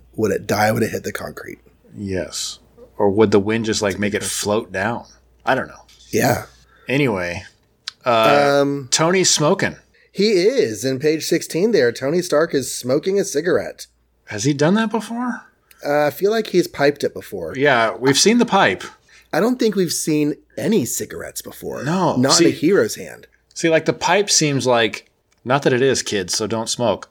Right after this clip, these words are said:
Speaker 2: but the pipe seems like, you know, for an intelligent man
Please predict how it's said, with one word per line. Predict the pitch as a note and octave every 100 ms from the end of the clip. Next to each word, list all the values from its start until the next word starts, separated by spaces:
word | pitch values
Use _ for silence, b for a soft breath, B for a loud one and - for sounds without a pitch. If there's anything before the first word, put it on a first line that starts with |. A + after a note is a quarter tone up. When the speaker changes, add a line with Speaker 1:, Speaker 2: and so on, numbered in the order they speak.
| -
Speaker 2:
but | A2
the | A2+
pipe | - D#3+ F3
seems | - C#3+ A#2+
like, | A#2 G#2+ G2 A2+
you | G#2+
know, | F#2+
for | F2+ A2+ G#2 G2
an | F#2+
intelligent | F#2 C3 C#3 G2+ G#2 G2
man | G2 F2+ D#2+